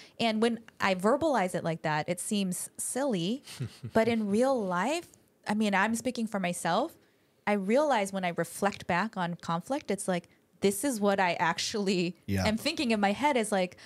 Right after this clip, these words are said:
Speaker 1: "Why are we disagreeing? We love each other. It should be in sync. Like, love should be enough, you know, to
Speaker 3: Right.
Speaker 1: never conflict or have a conflict." But it's
Speaker 3: Right.
Speaker 1: just not true.
Speaker 3: Right.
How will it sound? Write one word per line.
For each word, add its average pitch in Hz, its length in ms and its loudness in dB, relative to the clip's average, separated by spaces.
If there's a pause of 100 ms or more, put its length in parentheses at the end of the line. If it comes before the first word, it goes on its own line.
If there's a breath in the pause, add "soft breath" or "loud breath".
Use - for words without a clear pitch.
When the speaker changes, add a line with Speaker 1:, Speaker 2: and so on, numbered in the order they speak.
(340 loud breath)
Speaker 1:
"Why 196 240 2
are 285 160 2
we 254 160 -2
disagreeing? 208 640 -4
We 185 160 -2
love 180 360 0
each 208 200 -2
other. 175 280 -2 (380 soft breath)
It 214 160 0
should 196 260 -8
be 190 200 -6
in 185 200 0
sync. - 600 -8
Like, 190 200 2
love 220 440 2
should 202 380 -4
be 196 180 -2
enough, 180 640 -4
you 208 160 2
know, 202 220 4
to 208 240 -2
Speaker 3:
Right. - 180 -4 (180 loud breath)
Speaker 1:
never 226 380 2
conflict - 720 -8
or 196 100 4
have 185 220 2
a 175 40 0
conflict." - 520 -4
But 233 120 4
it's 254 120 0
Speaker 3:
Right. - 100 -6
Speaker 1:
just 311 160 -4
not 294 220 0
true. 220 680 0
Speaker 3:
Right. 135 220 -6